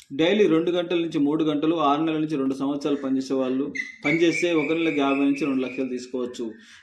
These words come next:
ఏ విధంగా తీసుకోవచ్చు అంటే, పర్సనల్గా షాపింగ్, మన కుటుంబ అవసరాల కోసం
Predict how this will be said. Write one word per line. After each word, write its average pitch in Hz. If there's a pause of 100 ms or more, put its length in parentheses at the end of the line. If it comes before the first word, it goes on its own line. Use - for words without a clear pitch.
(160)
ఏ 196
విధంగా 214
తీసుకోవచ్చు 165
అంటే, 160
పర్సనల్గా 180
షాపింగ్, 160
మన 143
కుటుంబ 185
అవసరాల 165
కోసం 156